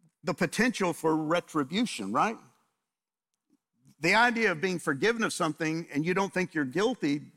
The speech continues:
it doesn't have any meaning to it. That's why we need to see God in all his glory. And all of this points to Jesus Christ. Th-, this is the most fasc-, fascinating thing about the book of Exodus, is it all points to Jesus.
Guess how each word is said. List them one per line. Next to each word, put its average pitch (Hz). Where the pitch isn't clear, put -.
it 143
doesn't 190
have 180
any 143
meaning 175
to 107
it. 80
That's 202
why 202
we 180
need 170
to 151
see 156
God 147
in 139
all 156
his 127
glory. 104
And 139
all 190
of 165
this 135
points 143
to 120
Jesus 117
Christ. 101
Th-, 127
this 180
is 175
the 135
most 139
fasc-, 180
fascinating 202
thing 160
about 135
the -
book 127
of 120
Exodus, 101
is 131
it 139
all 156
points 135
to 110
Jesus. 104